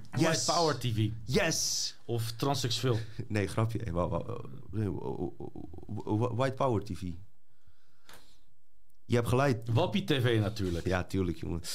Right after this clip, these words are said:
Speaker 1: Oké.
Speaker 2: Ehm, hele goede vraag. En dat is ook de reden waarom ik ook op een gegeven moment afhaak, weet je wel. Iemand start een nieuwe podcast, bijvoorbeeld een nieuwe, een B N'er die een eigen podcast start.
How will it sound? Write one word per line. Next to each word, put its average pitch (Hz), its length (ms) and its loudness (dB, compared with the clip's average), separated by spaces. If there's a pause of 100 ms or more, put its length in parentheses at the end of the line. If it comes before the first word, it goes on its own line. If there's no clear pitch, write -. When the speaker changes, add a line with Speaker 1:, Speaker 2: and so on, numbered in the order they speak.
(100)
Speaker 1:
Oké. 98 180 -6
Speaker 2:
Ehm, 131 520 4
hele 151 280 4
goede 151 200 4
vraag. 139 400 2
En 127 200 0 (360)
dat 156 220 2
is 160 120 0
ook 147 200 6
de 127 100 6
reden 131 600 4 (220)
waarom 120 520 4
ik 180 280 0
ook 127 200 4
op 113 80 0
een - 60 -4
gegeven 113 240 2
moment 107 200 0
afhaak, 87 440 0
weet 98 220 0
je - 60 0
wel. 113 240 0
Iemand 147 280 2
start 135 200 0
een 131 60 4
nieuwe 127 180 6
podcast, 139 420 0
bijvoorbeeld 113 440 2
een 107 80 6
nieuwe, 113 360 6
een 107 200 2
B 101 60 2
N'er 117 360 6
die 107 120 2
een 104 80 2
eigen 107 260 2
podcast 131 400 -2
start. - 320 -2